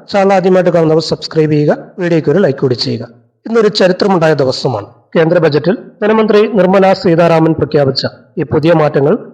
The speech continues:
നമ്മുടെ കർഷകരുടെ ജീവിതത്തിൽ വലിയ മാറ്റങ്ങൾ കൊണ്ടുവരുന്നു. നമുക്ക് മുമ്പ് ലഭിച്ചിരുന്നത് ആറായിരം രൂപയായിരുന്നു. ഇനി മുതൽ അത് എണ്ണായിരം രൂപയായി വർദ്ധിപ്പിക്കും. ഈ വർധന കർഷകരെ വലിയ വിധത്തിൽ സഹായിക്കും. അതുപോലെ തന്നെ രണ്ട് ലക്ഷം രൂപയായിരുന്നു കിസാൻ ക്രെഡിറ്റ് കാർഡിന് നമുക്ക് ലഭിച്ചുകൊണ്ടിരുന്നത്. ഇനി അത്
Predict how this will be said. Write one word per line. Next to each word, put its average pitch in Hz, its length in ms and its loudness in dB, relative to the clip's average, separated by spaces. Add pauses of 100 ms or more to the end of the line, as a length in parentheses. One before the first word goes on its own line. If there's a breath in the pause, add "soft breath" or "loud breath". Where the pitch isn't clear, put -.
നമ്മുടെ 233 280 -2
കർഷകരുടെ 196 400 0 (100)
ജീവിതത്തിൽ 160 460 0
വലിയ 151 240 2
മാറ്റങ്ങൾ 139 360 0
കൊണ്ടുവരുന്നു. 123 400 -2 (360)
നമുക്ക് 160 260 0
മുമ്പ് 160 220 2
ലഭിച്ചിരുന്നത് 151 520 2 (280)
ആറായിരം 190 380 2
രൂപയായിരുന്നു. 147 480 2 (280)
ഇനി 220 160 -2
മുതൽ 208 220 2
അത് 180 100 2 (160)
എണ്ണായിരം 175 420 4
രൂപയായി 151 380 2
വർദ്ധിപ്പിക്കും. 123 460 -6 (340)
ഈ 160 140 -4
വർധന 151 280 0 (160)
കർഷകരെ 165 460 2
വലിയ 151 200 2
വിധത്തിൽ 151 320 0
സഹായിക്കും. 139 380 0 (400)
അതുപോലെ 165 320 2
തന്നെ 143 160 0 (460)
രണ്ട് 208 240 2
ലക്ഷം 233 260 0
രൂപയായിരുന്നു 175 520 2
കിസാൻ 175 320 0
ക്രെഡിറ്റ് 147 320 -2
കാർഡിന് 139 280 0
നമുക്ക് 143 260 0 (100)
ലഭിച്ചുകൊണ്ടിരുന്നത്. 135 720 -2 (500)
ഇനി 185 220 4
അത് 160 100 4